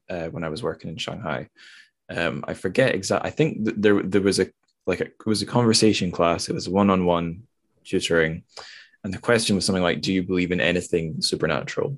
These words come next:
at all? Like, could be re-, y-, your religion, could be aliens." And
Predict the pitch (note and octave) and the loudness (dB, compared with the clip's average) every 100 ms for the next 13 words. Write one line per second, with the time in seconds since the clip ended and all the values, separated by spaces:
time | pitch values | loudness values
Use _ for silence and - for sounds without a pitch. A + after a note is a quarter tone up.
0 | - - - - - - _ - - - | -8 -6 -2 -2 -4 -10 _ -12 -8 -8
1 | - - - _ - F2 D#2 D2 E2 - | -10 -18 -20 _ -14 -6 -2 2 2 0
2 | C2 - - F2 E2+ F2 G#2 G2+ G#2+ G2 | -4 -8 -6 -4 2 4 4 6 4 4
3 | G2 G2 _ - - _ - E2+ D2 D#2+ | 2 -2 _ -20 -20 _ -6 -2 2 2
4 | D#2+ - A2+ C3+ - - - E2+ E2 E2+ | 0 -4 -8 -4 -4 -4 -4 -2 0 -4